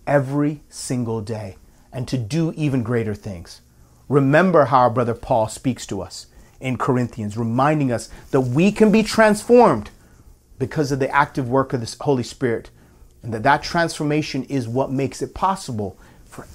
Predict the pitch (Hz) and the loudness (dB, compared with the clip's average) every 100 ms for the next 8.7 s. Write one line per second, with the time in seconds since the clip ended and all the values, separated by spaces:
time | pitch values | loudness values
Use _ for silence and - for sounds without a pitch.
0 | - 196 175 175 160 131 120 107 95 85 | 4 4 6 4 4 4 2 0 -6 -12
1 | - - - 143 190 196 233 - 226 - | -18 -14 -2 2 2 2 -2 2 2 2
2 | - - - - 202 180 180 175 175 160 | -4 -4 -2 0 2 2 2 0 4 2
3 | 160 - - 165 175 196 202 190 - 190 | 2 -8 2 2 2 2 2 2 2 4
4 | 175 - 170 - 156 147 - - - 196 | 4 2 -6 0 -2 -2 -8 -20 0 6
5 | 220 220 165 180 196 170 151 143 147 156 | 8 8 6 2 4 6 6 6 6 4
6 | 117 87 - _ _ _ - - 120 113 | 0 -6 -10 _ _ _ -20 -10 -6 -6
7 | 113 120 139 143 113 95 - _ _ _ | -6 0 2 2 0 -6 -12 _ _ _
8 | - 131 131 131 120 117 95 | -4 -4 0 -2 -2 -4 -6